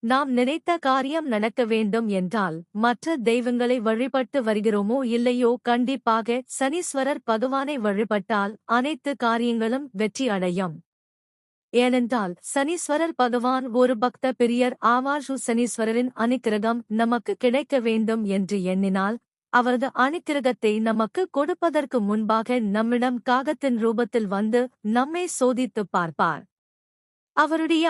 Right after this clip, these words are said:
ஆசியை பெறுவதற்கு நாம் தகுதியானவரா என்று நம்மை சோதித்த பின்னரே நமக்கான பலனை அவர் அளிப்பார். ஜென்ம சனி, அஷ்டம சனி,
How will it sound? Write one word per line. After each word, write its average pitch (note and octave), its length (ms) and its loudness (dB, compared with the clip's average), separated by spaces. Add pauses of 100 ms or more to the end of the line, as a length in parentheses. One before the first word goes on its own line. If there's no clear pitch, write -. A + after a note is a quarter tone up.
(120)
ஆசியை D#4+ 560 0
பெறுவதற்கு A3+ 600 0 (160)
நாம் B3 400 0
தகுதியானவரா C4+ 920 0
என்று G3+ 340 0 (300)
நம்மை C#4 400 0
சோதித்த B3+ 580 0 (100)
பின்னரே B3 400 2 (220)
நமக்கான B3+ 760 0
பலனை C#4+ 440 0
அவர் A#3 320 2
அளிப்பார். G3 580 -2 (960)
ஜென்ம C#4 420 0
சனி, G#3+ 380 0 (420)
அஷ்டம F4 480 0
சனி, G3+ 360 0